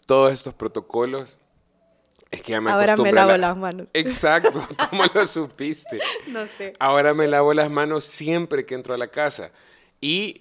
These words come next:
Speaker 1: yo creo que es una, es una buena costumbre, porque uno en la calle, eh, aparte de la pandemia, ¿verdad? En, en situación normal uno anda tocando cosas,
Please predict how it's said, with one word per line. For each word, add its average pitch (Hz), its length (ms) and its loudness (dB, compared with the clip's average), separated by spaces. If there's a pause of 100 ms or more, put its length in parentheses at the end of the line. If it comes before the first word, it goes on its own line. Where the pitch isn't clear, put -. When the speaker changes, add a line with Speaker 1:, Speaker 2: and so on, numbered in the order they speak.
Speaker 1:
yo 156 160 -8
creo 131 260 -2
que 127 120 -6
es 127 40 -2
una, 120 220 -6
es 117 140 -12
una 110 160 -10
buena 107 200 -6
costumbre, 160 540 -8
porque 120 220 -8
uno 113 100 -8
en 117 80 -8
la 127 160 -8
calle, 123 640 -4 (180)
eh, - 160 -18 (100)
aparte 170 460 0
de 175 140 0
la 160 160 -4
pandemia, 123 560 -4
¿verdad? 110 360 -4
En, 101 240 -10 (200)
en 101 160 -14
situación 107 480 -8
normal 117 360 -4
uno 117 140 -6
anda 104 140 -8
tocando 104 520 -6
cosas, 110 340 -6